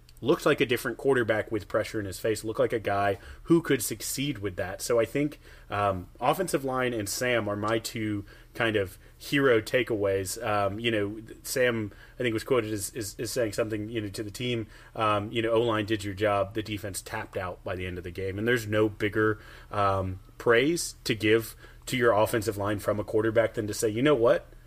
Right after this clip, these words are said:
By the end of the game, they didn't want any more of you." Uh, Cosmi played with a split ear. They called him one ear Cosmi. I mean, he was,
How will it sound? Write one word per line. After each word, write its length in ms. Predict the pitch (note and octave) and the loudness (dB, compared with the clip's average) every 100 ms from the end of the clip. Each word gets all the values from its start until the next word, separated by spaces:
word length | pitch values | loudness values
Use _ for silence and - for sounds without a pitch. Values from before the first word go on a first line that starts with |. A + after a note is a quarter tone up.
| - - | -12 0
By 120 | A#2 | 2
the 100 | A#2+ | 4
end 120 | F3+ | 2
of 40 | C3+ | 2
the 60 | |
game, 220 | A#2+ C3 | 2 2
they 80 | A2+ | 2
didn't 180 | D#3+ G3 | 0 -2
want 200 | A#2 C3+ | -2 -2
any 120 | C3+ | -2
more 240 | G2+ D3+ C#3+ | -2 0 0
of 100 | F2 | -2
you." 160 | E2+ - - - | -6 -10 -18 -8
Uh, 280 | A2+ G#2+ G2 | 0 4 4
Cosmi 500 | F#2+ A2+ B2+ C#3+ C3+ | 2 2 4 4 2
played 220 | C3 B2+ | 4 4
with 100 | C3 | 4
a 60 | G2+ | 0
split 400 | - - B2 C3 | -2 0 0 0
ear. 280 | B2+ A2+ C#3+ | 2 4 4
They 140 | D3+ B2 | 2 2
called 180 | C3 A2+ | 2 2
him 80 | |
one 160 | A2 A#2+ | 2 2
ear 160 | A#2+ A2 | 2 2
Cosmi. 420 | A2+ A2+ A#2+ B2 | 4 4 2 0
I 40 | |
mean, 160 | A2 G#2 | 2 2
he 120 | A2 | 4
was, 260 | A2 G2 | 2 0